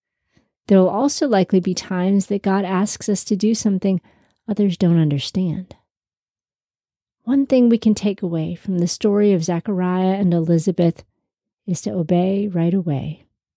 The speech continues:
These two followers weren't perfect. Zechariah doubted at first. They likely didn't understand what God had planned for their son or the full significance of his name.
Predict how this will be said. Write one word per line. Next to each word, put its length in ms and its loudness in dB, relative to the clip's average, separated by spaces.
These 240 4
two 180 0
followers 600 0
weren't 220 -4
perfect. 640 -10
Zechariah 540 0
doubted 420 2
at 120 -8
first. 600 -10
They 160 4
likely 320 4
didn't 260 4
understand 560 2
what 140 -2
God 180 -2
had 200 -4
planned 720 -2
for 160 -6
their 140 2
son 480 2
or 80 2
the 120 2
full 340 0
significance 880 -2
of 80 -4
his 180 -2
name. 360 0